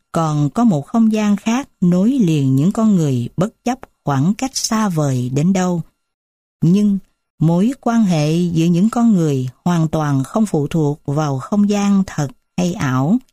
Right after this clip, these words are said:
mà do những điều khác quyết định, đôi khi chẳng liên quan gì đến khoảng cách địa lý. Những ngày tháng tư đã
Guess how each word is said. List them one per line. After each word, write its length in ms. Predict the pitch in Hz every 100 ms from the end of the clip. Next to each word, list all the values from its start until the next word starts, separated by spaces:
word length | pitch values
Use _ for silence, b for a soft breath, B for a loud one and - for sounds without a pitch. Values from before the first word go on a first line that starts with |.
| _ _ _ _ _ _ _ _
mà 180 | 165 165
do 300 | 160 214 226
những 380 | 220 185 226 220
điều 240 | 165 147
khác 320 | 135 214 247 - -
quyết 180 | 294
định, 280 | 175 135 139 - _ _ _ _
đôi 240 | 170 202 196
khi 460 | - 202 196 190 180
chẳng 200 | 180 233
liên 220 | 226 220 220
quan 300 | 220 220 180
gì 300 | 156 127 123 -
đến 180 | 180
khoảng 280 | 220 143 147
cách 180 | - 240 -
địa 220 | 139 139 135
lý. 300 | 156 190 233 _ _ _ _ _ _ _ -
Những 320 | 170 233 220
ngày 260 | 170 151 151
tháng 280 | 190 220 262
tư 340 | 233 220 208 202
đã 180 | 180